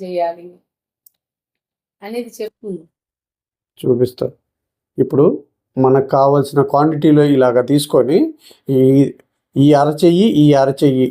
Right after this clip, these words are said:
Speaker 2: రెండు ఇలాగా మనం ఇలాగ బాల్ తిప్పినట్టు ఇలా తిప్పుకుంటూ ఉండ చేసుకోవాలన్నమాట.
Speaker 1: అంటే ఇప్పుడు ఆ లడ్డూని ప్రెస్ చేయాలా?
Speaker 2: మ్మ్. ప్రెస్ చేస్తేనే కదా మొత్తం దగ్గరకు వచ్చేసి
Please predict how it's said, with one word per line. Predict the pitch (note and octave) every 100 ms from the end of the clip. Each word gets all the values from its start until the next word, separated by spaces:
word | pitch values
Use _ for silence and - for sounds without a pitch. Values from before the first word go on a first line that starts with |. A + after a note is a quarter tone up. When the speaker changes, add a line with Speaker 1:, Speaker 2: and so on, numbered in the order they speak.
| - -
Speaker 2:
రెండు | C#3 D#3 D#3 _ -
ఇలాగా | B2+ A#2+ A2+ - _ _ _ _ _ _ C3+
మనం | C3 C#3
ఇలాగ | C3+ C3 A#2+ C3 B2+
బాల్ | C#3 D#3+ D#3
తిప్పినట్టు | D#3 C#3+ C#3 F3+ F#3+
ఇలా | C#3 C3
తిప్పుకుంటూ | C#3+ - D3 C#3 D3 G#3+ E4 _ _ _ _ _ _ _ _ _ _ _ _ _ _ C#3
ఉండ | C#3+ D3
చేసుకోవాలన్నమాట. | C#3+ C#3+ C3 B2+ A#2+ B2 A#2 C#3 - _ _ _ _ _
Speaker 1:
అంటే | G#3+ A#3+
ఇప్పుడు | A#3+
ఆ | G#3
లడ్డూని | G#3 G#3 C4+ C4
ప్రెస్ | - A3+ - -
చేయాలా? | G3+ E3 E3 - C3
Speaker 2:
మ్మ్. | C#3 B2+ A#2+ A#2 B2+ _ _ _ -
ప్రెస్ | C#3+ D3 -
చేస్తేనే | G3+ G3 F#3+ F#3
కదా | C#3+ C#3 D#3 C3 B2
మొత్తం | C#3 - D#3 C#3+
దగ్గరకు | C#3 D#3+ D3
వచ్చేసి | D3 - C#3 F#3